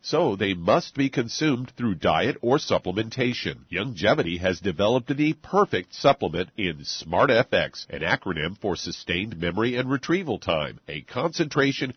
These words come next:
of D H A and E P A, both members of the omega-three family,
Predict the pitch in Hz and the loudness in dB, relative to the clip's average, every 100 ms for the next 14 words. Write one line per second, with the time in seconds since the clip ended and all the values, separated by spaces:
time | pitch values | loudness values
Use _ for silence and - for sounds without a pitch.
0 | - 131 64 65 165 156 98 - 90 80 | -4 -4 -4 -4 0 2 0 -2 -2 0
1 | 87 - 87 80 160 185 - 85 80 80 | -4 -6 -8 -6 -8 -8 -6 -4 -4 -4
2 | - - 113 131 - 87 98 117 107 82 | -6 -4 -2 -4 -4 -4 0 0 0 -2
3 | 82 78 80 113 127 - 101 104 110 92 | -4 -4 -2 0 -2 -4 -4 -4 0 0
4 | 82 76 64 | 0 -2 -10